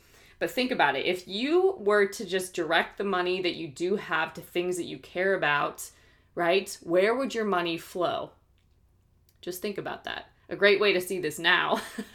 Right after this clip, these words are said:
<laughs> is just take a look at your bank statement, right? But where would your money flow?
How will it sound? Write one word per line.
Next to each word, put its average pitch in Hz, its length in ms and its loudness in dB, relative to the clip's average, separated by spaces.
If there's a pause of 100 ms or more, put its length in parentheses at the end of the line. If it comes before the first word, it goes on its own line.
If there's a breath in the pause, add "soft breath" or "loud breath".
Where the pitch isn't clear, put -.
(160)
<laughs> - 480 -8
is 180 120 -2
just 196 160 0
take 196 200 2
a 190 40 6
look 190 200 2
at 185 80 2
your 175 120 2
bank 196 280 2
statement, 156 500 -2
right? 165 320 2 (480 soft breath)
But 170 220 4
where 202 280 6
would 254 140 0
your 240 140 -2
money 180 340 2
flow? 160 640 -2